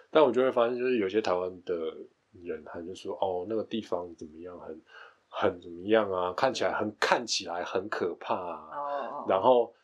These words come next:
Speaker 1: 然后，呃，好像很，很，很脏乱啊什么的。
Speaker 2: 嗯，嗯。
Speaker 1: 然后可是他们，我觉得都没有去想过这背后的问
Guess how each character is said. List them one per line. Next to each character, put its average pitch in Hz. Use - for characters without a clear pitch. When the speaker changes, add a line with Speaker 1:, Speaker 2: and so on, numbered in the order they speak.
Speaker 1:
然 95
后， 113
呃， 85
好 -
像 117
很， 90
很， 85
很 95
脏 101
乱 104
啊 78
什 139
么 -
的。 -
Speaker 2:
嗯， 156
嗯。 123
Speaker 1:
然 -
后 95
可 110
是 147
他 151
们， 127
我 101
觉 151
得 160
都 160
没 147
有 123
去 127
想 82
过 104
这 107
背 95
后 87
的 80
问 85